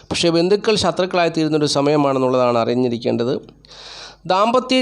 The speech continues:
ജീവിതത്തിൽ അഭിപ്രായ വ്യത്യാസങ്ങൾ ഉണ്ടാകുവാൻ സാധ്യതയുണ്ട്. അപ്പോൾ ഇത്രയും കാര്യങ്ങളാണ്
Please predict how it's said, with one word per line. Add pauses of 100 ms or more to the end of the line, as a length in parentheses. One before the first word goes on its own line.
(100)
ജീവിതത്തിൽ (120)
അഭിപ്രായ
വ്യത്യാസങ്ങൾ
ഉണ്ടാകുവാൻ
സാധ്യതയുണ്ട്. (420)
അപ്പോൾ
ഇത്രയും
കാര്യങ്ങളാണ്